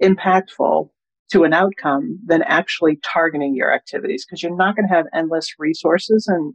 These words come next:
and, you know, whether it's money or people to focus on everything you could potentially be focusing on. So how do you diagnose where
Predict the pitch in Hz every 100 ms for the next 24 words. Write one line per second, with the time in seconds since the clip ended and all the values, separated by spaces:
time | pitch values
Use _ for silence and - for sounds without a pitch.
0 | - 143 156 156 _ _ - 147 147 170
1 | 175 147 147 175 180 190 151 - 196 190
2 | 185 180 - - - _ - 165 170 170
3 | 190 185 165 165 - 170 170 190 190 196
4 | 185 190 190 196 - 185 - 190 185 185
5 | - 170 175 - 170 160 160 - - -
6 | - _ - 165 165 202 233 220 190 143
7 | 160 165 156 147 156 - 151 151 147 143
8 | 143